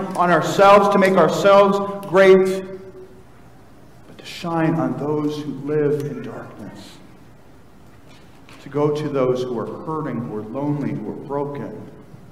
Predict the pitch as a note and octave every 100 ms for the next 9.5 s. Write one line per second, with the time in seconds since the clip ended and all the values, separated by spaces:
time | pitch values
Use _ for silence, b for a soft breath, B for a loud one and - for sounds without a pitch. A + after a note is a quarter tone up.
0 | - - - D#3+ E3 E3+ D#3+ C3+ C#3+ D3
1 | - - D3 D3 C#3 C#3+ - - - -
2 | D3+ D3 C3+ A2+ A#2 A#2 G2+ A2 - -
3 | - - - - - - - - - -
4 | - - - - - - - - - -
5 | - - - - - - - - - -
6 | - - - - - - - - - -
7 | D#3 C3+ D3+ D3+ D#3 C3+ A#2 - - -
8 | - - E3+ D#3 B2+ B2 - B2 A#2 A2
9 | G#2+ G#2 - -